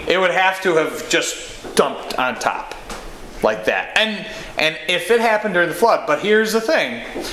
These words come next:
Here's the thing that they say. All of the northern area, they believe, all the way up through Siberia,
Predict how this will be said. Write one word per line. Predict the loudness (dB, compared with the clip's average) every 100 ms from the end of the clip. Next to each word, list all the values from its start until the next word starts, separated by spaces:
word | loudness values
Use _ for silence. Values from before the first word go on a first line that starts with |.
| -10 -10 -10 -4
Here's | -2 0 0
the |
thing | 2 2 0 -2 -8 -10 -8 0
that | 0 2
they | 0 0
say. | 0 2 2 0 -2 -6 -8 -10 -2 2
All | 4 6 4 4
of | 4 4 2 0 -6 0
the | 2 4
northern | 4 6 4 4 4 4 2 0
area, | 0 2 2 0 0 0 -2 -6 -10 -10 -2
they | 0 0
believe, | 0 0 0 -2 -4 -6 -10 -8 -10 -8 0
all | 2 4
the | 4
way | 4
up |
through | 2 0
Siberia, | 0 2 2 2 2 -2 -4